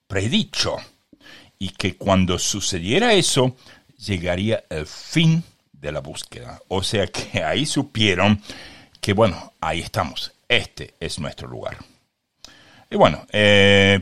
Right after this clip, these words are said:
para aquellos que, para que no se pongan a buscar, ¿y quién predijo eso? ¿Quién predijo eso?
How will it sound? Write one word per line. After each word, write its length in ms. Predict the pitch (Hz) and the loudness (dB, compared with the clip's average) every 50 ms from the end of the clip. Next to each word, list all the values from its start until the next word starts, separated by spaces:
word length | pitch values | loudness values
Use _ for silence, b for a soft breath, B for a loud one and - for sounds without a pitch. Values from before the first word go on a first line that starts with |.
| - | 0
para 200 | _ - 90 90 | _ 0 0 0
aquellos 520 | 85 - - - 110 104 98 110 107 - - | -2 -4 -4 -4 -4 -2 0 -2 -2 -2 -4
que, 800 | - - 98 92 87 85 85 85 80 80 78 78 78 78 76 - _ | -6 -4 -2 -2 0 0 0 0 -2 -2 -2 -2 -4 -4 -6 -8 _
para 180 | - 80 78 - | -4 -4 -4 -4
que 140 | - 95 | -6 -4
no 100 | 90 95 | -4 -2
se 140 | - - 101 | -2 -4 -6
pongan 380 | - _ _ - 104 107 107 98 | -10 _ _ -2 0 2 2 2
a 40 | 92 | 0
buscar, 380 | 90 - - - 107 107 - - | -2 -2 0 0 0 0 -2 -8
¿y 100 | - 127 117 - | -12 -12 -12 -12
quién 320 | _ - 151 170 170 165 147 | _ -8 -6 -4 -4 -4 -4
predijo 500 | - - 160 147 147 156 - - 143 143 | -4 -4 -4 -2 -4 -4 -6 -6 -6 -4
eso? 200 | 139 - - - | -4 -4 -6 -4
¿Quién 160 | - 147 135 | -2 -4 -2
predijo 340 | - 127 123 127 - 135 127 | -2 -4 -4 -4 -2 -2 -2
eso? 300 | 147 - - 208 202 | 0 0 -2 -2 -4